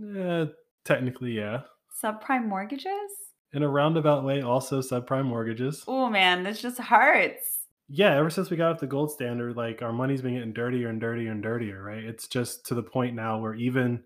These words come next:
Speaker 1: like, everyone's collateral is just dirty collateral now.
Speaker 2: Except for Bitcoin?
Speaker 1: Well, no. See, Bitcoin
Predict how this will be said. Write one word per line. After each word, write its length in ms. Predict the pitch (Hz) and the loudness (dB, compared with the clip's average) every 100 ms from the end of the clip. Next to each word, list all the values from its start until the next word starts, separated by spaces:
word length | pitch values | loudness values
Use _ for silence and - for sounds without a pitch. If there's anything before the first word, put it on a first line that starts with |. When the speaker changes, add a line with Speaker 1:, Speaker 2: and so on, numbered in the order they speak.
| _ - | _ -10
Speaker 1:
like, 160 | 113 117 | -8 4
everyone's 480 | 139 156 147 131 | 8 8 8 6
collateral 760 | 127 - 117 127 135 120 107 107 | 2 -2 2 4 6 4 0 -4
is 120 | 104 | -8
just 220 | 117 107 | -8 -8
dirty 260 | - 120 117 | -2 0 0
collateral 540 | 110 113 110 110 98 | -4 -6 -4 -4 -6
now. 180 | 95 92 - _ | -12 -16 -20 _
Speaker 2:
Except 400 | 185 175 - 170 | -8 -6 -2 -2
for 100 | - | -2
Bitcoin? 520 | 170 160 160 240 269 330 392 _ _ _ _ _ _ _ - | -8 -8 -4 -2 0 -2 -6 _ _ _ _ _ _ _ -10
Speaker 1:
Well, 100 | 117 | 0
no. 320 | 151 180 113 | 4 6 4
See, 240 | - 117 | 0 -6
Bitcoin 800 | 110 165 - 160 135 123 120 120 | 0 0 2 2 2 2 0 -6